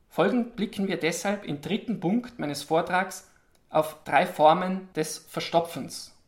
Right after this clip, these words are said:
Diese verschließen das Mechanische in sich selbst, beziehungsweise noch schlimmer,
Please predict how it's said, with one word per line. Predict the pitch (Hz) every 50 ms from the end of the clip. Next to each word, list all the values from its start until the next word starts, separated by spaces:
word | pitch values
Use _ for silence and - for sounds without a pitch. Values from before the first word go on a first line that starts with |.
| _ _ _ _ _ _ _ _ _ _ _ _ _ -
Diese | 160 160 196 196 - 214
verschließen | 196 - 151 - - 151 175 226 226 - 214 170
das | 160 156 -
Mechanische | 147 139 - - 143 147 170 196 202 196 - -
in | - 147 139
sich | - 139 - -
selbst, | - - 143 165 214 240 - - - - - _ _ _ _ _
beziehungsweise | - 147 - - 196 214 202 - 156 - 151 147
noch | 151 190 202 -
schlimmer, | - - 147 143 147 151 156 175 196 196